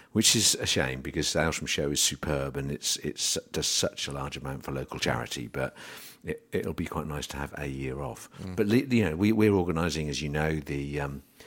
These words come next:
Speaker 1: the Norfolk Dinner, which, which happens in January. Do we cancel that? I mean, uh, will people be prepared to get sit next to
Speaker 2: Mm.
Speaker 1: each other by then? I, I have my doubts. We'll, we'll, we'll put that one out there. If anyone has a response or a thought about that,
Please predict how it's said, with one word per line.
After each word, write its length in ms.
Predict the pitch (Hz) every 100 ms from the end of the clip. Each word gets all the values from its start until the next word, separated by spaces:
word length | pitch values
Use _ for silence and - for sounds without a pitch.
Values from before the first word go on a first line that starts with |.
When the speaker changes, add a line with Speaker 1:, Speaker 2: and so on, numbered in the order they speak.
| - - -
Speaker 1:
the 80 | 76
Norfolk 340 | 78 - 73
Dinner, 400 | - 101 104 95 - _ - -
which, 260 | - - -
which 220 | 76 -
happens 340 | - - - 71
in 120 | 71
January. 600 | 87 87 95 95 95 95 - _ _ _ - -
Do 180 | 104 98
we 400 | 101 98 98 - - - - - _
cancel 400 | - 98 - 87
that? 240 | 95 131 - -
I 40 | 92
mean, 180 | 92 -
uh, 60 | - -
will 260 | 104 113
people 280 | 107 117 110
be 160 | 95 110
prepared 500 | 107 - 110 104 101
to 80 | -
get 280 | - - - -
sit 220 | - -
next 220 | 110 110
to 60 | 113
Speaker 2:
Mm. 40 |
Speaker 1:
each 260 | - - -
other 240 | 113 120
by 220 | 117 117 120
then? 220 | 127 131
I, 140 | 117 120
I 140 | 101 117
have 140 | 117
my 100 | 101
doubts. 460 | 95 110 78 - - _ -
We'll, 220 | 82 85
we'll, 280 | 82 87 87 -
we'll 380 | 92 92 92 87 _ _ _ _ _ -
put 180 | - -
that 140 | -
one 100 | 80
out 220 | 85 80
there. 160 | - 67
If 120 | 67
anyone 300 | 87 82 78
has 140 | 78 73
a 80 |
response 500 | 69 - - 76 73
or 80 | 69
a 40 | 65
thought 320 | - 76 -
about 200 | 57 -
that, 260 | - 65